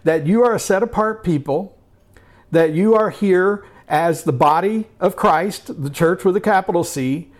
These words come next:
for the purpose of being unique. And rather than have the world infiltrate and infic-, infect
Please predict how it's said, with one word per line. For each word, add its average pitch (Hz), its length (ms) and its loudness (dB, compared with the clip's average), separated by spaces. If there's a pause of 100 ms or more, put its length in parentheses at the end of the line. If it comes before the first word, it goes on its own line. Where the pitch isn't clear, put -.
(200)
for 190 320 2
the 233 100 0
purpose 180 540 -2
of 147 300 -2
being 185 560 0
unique. 185 600 0 (960)
And 170 480 -2
rather 196 440 2
than 165 680 -2
have 170 320 -2
the 147 80 0
world 190 600 2 (760)
infiltrate 185 840 2
and 160 200 0
infic-, - 760 0
infect 185 840 0